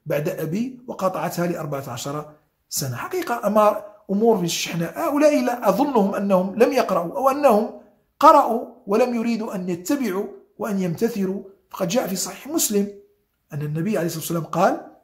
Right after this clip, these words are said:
"تفتح أبواب الجنة كل إ-، خميس وكل اثنين، فيغفر الله عز وجل لعباده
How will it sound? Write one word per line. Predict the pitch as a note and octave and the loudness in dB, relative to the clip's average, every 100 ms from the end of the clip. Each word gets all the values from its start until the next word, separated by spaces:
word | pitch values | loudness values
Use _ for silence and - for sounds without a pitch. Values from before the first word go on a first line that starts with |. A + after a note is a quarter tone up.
| _ _ _ _ - | _ _ _ _ 0
"تفتح | D#4+ - C#4 | 0 2 0
أبواب | G#3+ E3+ F#3 C4+ C#4+ | 0 2 6 8 8
الجنة | C#4+ G#3 C4+ G#3+ F3+ E3+ - _ _ | 6 2 0 0 -4 -4 -14 _ _
كل | G#3+ A3 | -4 -4
إ-، | A#3+ G3 | -4 -6
خميس | - G#3+ G3+ C#4+ C4+ C4+ | -6 -6 -2 -2 -2 -4
وكل | C4 D4 | -2 -2
اثنين، | C#4 A#3 B3+ A3 E3+ - _ _ _ _ _ | -2 -4 -2 0 -2 -8 _ _ _ _ _
فيغفر | A#3 C4+ F#3+ A3 | 6 6 4 -2
الله | G#3+ G3+ E3+ | 2 2 2
عز | D3 C#3+ | 0 -4
وجل | F3+ E3 A3 G3 G#3 A#3+ - - _ - | -2 0 0 4 4 2 -8 -20 _ -4
لعباده | F#3 B3+ C4 - E3 F3+ G#3 F3 D3 C3 | 0 0 -2 -4 -2 6 6 6 2 -6